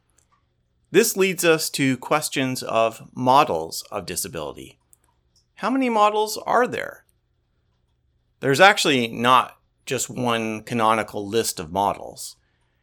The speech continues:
It all depends on what website you go to and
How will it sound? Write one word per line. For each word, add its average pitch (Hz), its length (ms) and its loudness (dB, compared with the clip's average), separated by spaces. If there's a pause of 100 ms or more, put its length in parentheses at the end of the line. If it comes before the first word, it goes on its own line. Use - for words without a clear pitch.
It 147 100 2
all 160 160 12
depends 135 460 2
on 117 160 2
what 127 200 6
website 113 520 4
you - 40 -12
go 90 220 -4
to 110 320 -4
and 98 200 -8